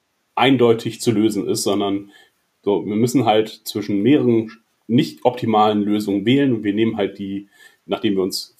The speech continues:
in der Debatte darum entschieden haben, welche wir nehmen, ähm, oder die Optionen abgewogen haben, nehmen wir uns,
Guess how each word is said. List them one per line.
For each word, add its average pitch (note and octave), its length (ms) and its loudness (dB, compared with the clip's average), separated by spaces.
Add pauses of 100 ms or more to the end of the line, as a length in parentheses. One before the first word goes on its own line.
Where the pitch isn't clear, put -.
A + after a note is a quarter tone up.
(360)
in A2 100 2
der G#2+ 100 6
Debatte C3+ 380 2
darum G#2 320 2
entschieden G#2 520 -4
haben, F2+ 420 0
welche E2 300 -8
wir D2+ 320 -10 (100)
nehmen, C3+ 440 2 (580)
ähm, G2 600 -2
oder G#2 140 0
die F#2 60 0
Optionen B2 320 2
abgewogen G2+ 480 0
haben, F#2+ 160 -2
nehmen F#2+ 180 -2
wir F#2 60 -4
uns, - 240 -12